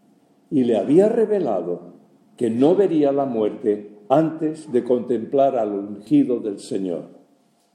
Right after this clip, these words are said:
Impulsado por el Espíritu, Simeón fue al templo cuando los padres del niño Jesús llevaban a su hijo para hacer con él lo que establecía la ley.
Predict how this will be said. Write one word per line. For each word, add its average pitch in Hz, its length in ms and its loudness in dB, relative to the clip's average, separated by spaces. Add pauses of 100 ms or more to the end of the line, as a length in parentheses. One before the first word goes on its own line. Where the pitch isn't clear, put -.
(520)
Impulsado 175 1080 2
por 151 160 0
el 113 120 0
Espíritu, 107 920 -2
Simeón 110 580 -2
fue 170 240 2
al 170 200 0
templo 117 380 0
cuando 113 240 0
los 101 180 -2
padres 151 440 2
del 131 140 -2
niño 127 240 0
Jesús 135 380 -2 (240)
llevaban 165 420 4
a 170 100 -2
su 143 220 -2
hijo 127 300 -2
para 113 260 2
hacer 214 320 0
con 143 160 -2
él 120 360 -4
lo 180 200 6
que 175 100 -4
establecía 131 680 0
la 135 120 2
ley. 87 360 -4